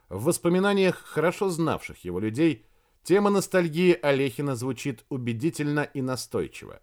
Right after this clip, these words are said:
Соломон Флор вспоминал, как Олехин, провожавший его из Праги в Москву в тысяча девятьсот тридцать третьем году,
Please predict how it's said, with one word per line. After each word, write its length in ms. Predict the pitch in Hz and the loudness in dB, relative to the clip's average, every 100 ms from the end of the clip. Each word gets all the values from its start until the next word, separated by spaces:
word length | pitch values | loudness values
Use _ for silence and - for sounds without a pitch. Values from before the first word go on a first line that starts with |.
| _ _ _ | _ _ _
Соломон 560 | - 127 147 160 165 160 | -4 0 4 6 4 4
Флор 420 | 170 202 185 - | 2 2 2 -4
вспоминал, 580 | - - 160 165 180 180 | -8 0 2 4 4 4
как 260 | 170 - - | 4 2 0
Олехин, 520 | 147 202 - 117 - | 2 2 0 -2 -4
провожавший 720 | - 110 123 131 151 - 131 | -2 0 2 2 0 0 -2
его 240 | 120 123 127 | 0 2 2
из 260 | - 117 | 0 -6
Праги 320 | - 127 120 | -2 -2 0
в 80 | 110 | -2
Москву 460 | 113 113 - 117 123 | -2 -4 -6 -4 -4
в 80 | - | -4
тысяча 380 | 131 110 - | -4 -4 -6
девятьсот 500 | 113 117 117 123 113 | -2 -2 -2 -4 -4
тридцать 400 | 120 117 - 113 | -4 -4 -4 -8
третьем 400 | - 107 - 104 | -2 -2 -2 -4
году, 340 | 107 135 175 | 0 2 0